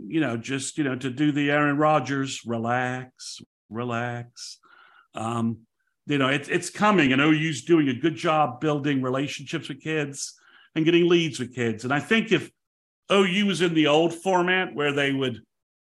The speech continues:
take verbal commitments and let guys, and, well, not let guys, but be fine with guys taking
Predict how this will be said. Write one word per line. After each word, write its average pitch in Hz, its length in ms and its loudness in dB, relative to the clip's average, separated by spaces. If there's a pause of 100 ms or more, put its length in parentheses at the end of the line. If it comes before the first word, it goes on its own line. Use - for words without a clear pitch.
(140)
take - 460 -2
verbal 175 340 2
commitments 180 560 -2
and 143 100 -2
let 156 200 0
guys, 160 520 -4 (320)
and, 131 220 -2
well, 156 100 0
not 151 220 2
let 143 200 -4
guys, 131 320 -2
but 123 220 -4
be 131 100 -8
fine 156 300 2
with 139 140 -2
guys 147 320 0
taking 143 540 -4